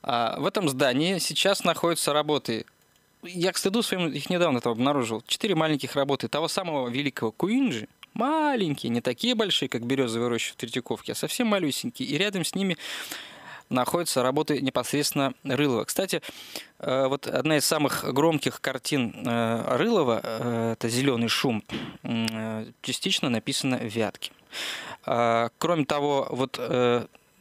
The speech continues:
одноименная картина, которая называется «На бе-, на берегу Вятки», которая в Мюнхене получила золотую медаль, как раз н-,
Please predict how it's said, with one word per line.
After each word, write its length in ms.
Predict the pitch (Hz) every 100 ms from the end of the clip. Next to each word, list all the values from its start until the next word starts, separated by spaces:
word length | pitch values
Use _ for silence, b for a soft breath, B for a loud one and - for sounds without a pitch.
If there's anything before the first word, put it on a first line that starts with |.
| 123
одноименная 720 | 113 120 143 147 156 139 123 117
картина, 340 | 131 127 139
которая 300 | 123 127 123
называется 440 | 120 135 131 -
«На 80 | 127
бе-, 180 | 127 135
на 100 | 135
берегу 320 | 131 139 131
Вятки», 340 | 127 196 - 123
которая 400 | 123 120 127 123
в 40 |
Мюнхене 460 | 127 139 127 - 117
получила 440 | - 120 - 123
золотую 400 | 117 123 123 123
медаль, 320 | 117 117 147 180
как 160 | -
раз 180 | 135 147
н-, 220 | 127 110